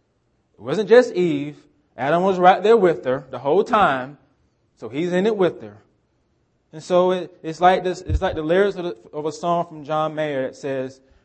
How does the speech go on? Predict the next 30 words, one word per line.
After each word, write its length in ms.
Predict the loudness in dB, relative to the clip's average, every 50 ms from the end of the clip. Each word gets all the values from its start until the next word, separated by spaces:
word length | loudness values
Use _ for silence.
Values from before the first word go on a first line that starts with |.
| _ _ -12
"Gravity 480 | -6 0 2 2 2 2 0 -4 -6 -6
was 220 | -6 -8 -12 -10
working 360 | -6 -6 -6 -6 -8 -12 -14
against 380 | -14 -12 -12 -12 -14 -16 _ -20
them. 300 | -20 -20 -20 -20 -20 -20 _ _ _ _ _ _ -14
Gravity 460 | -8 -6 -4 -2 -4 -4 -6 -8 -10
wanted 360 | -10 -10 -12 -14 -14 -16 -18
to 80 | -20 -20
hold 320 | -16 -14 -14 -14 -14 -16
them 180 | -20 -20 -20 -20
down." 300 | -20 -20 -20 -20 -20 _ _ _ _ _ _ _ _ _ _ _
That's 180 | -20 -20 -18
how 140 | -16 -16 -16
they 100 | -16 -18
saw 280 | -20 -18 -20 -20 -20 -20
it 80 | -20 _
now. 60 | _ _ _ _ _ _ _ _ _ _ _ _ _ _ _ _ _ _ _ _ _ _ _ -6
God's 400 | -2 0 2 2 2 0 -2 -4
gravity 460 | -6 -4 -2 -2 -2 -4 -6 -8 -12
was 200 | -16 -16 -16 -14
working 360 | -8 -6 -6 -6 -6 -8 -14
against 340 | -20 -18 -18 -20 -20 -20 _
them 140 | -20 -20 -20 -20
now. 200 | -20 -20 -20 _ _ _ _ _ _ _ _ _ _ _ _ _ _ _ _ _ _ _ _
It 160 | -20 -20 -18 -16
wanted 280 | -14 -14 -14 -14 -16
to 80 | -20 -20
keep 340 | _ -20 -20 -20 -20 -20 -20
them 140 | -20 -18
down. 340 | -16 -16 -16 -16 -18 -20 -20